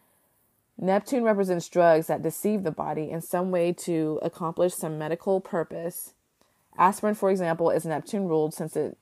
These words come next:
makes the body turn off pain mechanisms and tricks the senses into believing that the pain is gone. Neptune-type poisons are those that we do not usually identify as poisons.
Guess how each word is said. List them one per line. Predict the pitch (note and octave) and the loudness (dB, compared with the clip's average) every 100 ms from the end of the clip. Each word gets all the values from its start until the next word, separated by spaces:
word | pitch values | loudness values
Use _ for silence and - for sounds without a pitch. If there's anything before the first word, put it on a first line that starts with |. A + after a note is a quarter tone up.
| _ | _
makes | E3 E3+ D#3+ | -4 -4 -4
the | - | -2
body | F3+ D#3+ D#3+ D#3+ | 2 4 4 2
turn | F#3+ D#3 | -4 -4
off | D#3 | -4
pain | - F3+ D3+ | -4 -6 -6
mechanisms | C#3+ - D3+ C#3+ D#3 D3+ - _ - - - | -8 -8 -10 -10 -10 -10 -12 _ -20 -20 -10
and | F3 | -2
tricks | C4+ C4 | 4 4
the | B3+ | 2
senses | B3 F#3 F3 F3+ | 0 -2 0 -2
into | E3+ | -2
believing | F3+ F3 E3+ E3+ | 0 2 2 2
that | D#3 | -2
the | E3 | -2
pain | F3+ C#3+ | -6 -6
is | D3 | -6
gone. | - F3+ D#3 - - _ _ _ - | 0 0 0 -4 -14 _ _ _ 0
Neptune-type | F3+ F#3+ - B3 B3 A#3 F#3+ | 4 4 4 0 4 4 4
poisons | - E3 F3 E3 | 4 4 4 0
are | D#3 E3 | 2 4
those | E3 D#3 E3+ | 6 6 4
that | - | 2
we | E3 | 2
do | E3 D#3 | 0 0
not | D3+ C3 | 0 0
usually | E3 E3+ | 2 4
identify | D3+ D3+ D#3 D#3+ D#3 D3 | 4 2 0 0 2 0
as | D3 C#3+ | 0 -10
poisons. | - B3 G#3+ D3 D#3 - - | -2 2 2 0 -12 -16 -20